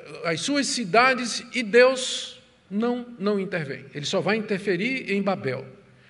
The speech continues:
Mas mesmo assim é um juízo local que depois vai afetar a humanidade toda. Mas o mundo não foi destruído,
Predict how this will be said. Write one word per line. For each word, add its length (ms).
Mas 180
mesmo 220
assim 240
é 40
um 120
juízo 420
local 840
que 100
depois 300
vai 120
afetar 360
a 40
humanidade 500
toda. 300
Mas 180
o 60
mundo 360
não 140
foi 200
destruído, 560